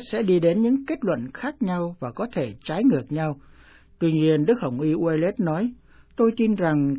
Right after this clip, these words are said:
tiến trình phân định này sẽ mang lại thành quả cho tất cả các gia đình Kitô." Hội hiệp sĩ Colombo là một hội nam giới Công giáo, hiện có hơn một triệu tám trăm ngàn thành viên, đặc biệt tại Mỹ, Canada và Mexico.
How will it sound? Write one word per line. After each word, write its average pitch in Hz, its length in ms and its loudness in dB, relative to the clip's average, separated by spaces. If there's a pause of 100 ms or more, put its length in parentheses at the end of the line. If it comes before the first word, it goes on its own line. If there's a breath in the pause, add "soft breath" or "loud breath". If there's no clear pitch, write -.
tiến 214 280 4
trình 143 320 0
phân 202 180 0
định 143 220 0
này 139 220 -2 (120)
sẽ 226 100 -2
mang 196 280 0
lại 156 260 -4
thành 170 280 -2
quả 117 420 -4
cho 185 120 -4
tất 262 280 -6
cả 117 260 -6
các 226 200 -8
gia 175 220 -4
đình 131 360 0
Kitô." 156 460 0 (880 soft breath)
Hội 170 180 0
hiệp 156 220 2
sĩ 262 240 -2
Colombo 196 540 2
là 170 140 0
một 139 220 -2
hội 135 220 -6
nam 180 340 -2
giới 175 280 2
Công 175 220 -4
giáo, 160 340 -2 (320 loud breath)
hiện 147 240 0
có 202 80 -2
hơn 202 300 0
một 139 200 0
triệu 151 240 -2 (140)
tám 185 260 -2
trăm 190 200 -2
ngàn 139 260 -2
thành 127 220 -6
viên, 170 340 0 (360 soft breath)
đặc 160 220 -4
biệt 156 160 0 (100)
tại 139 180 -4
Mỹ, 160 440 -2 (120)
Canada 170 580 0 (100)
và 120 300 -6
Mexico. 151 680 0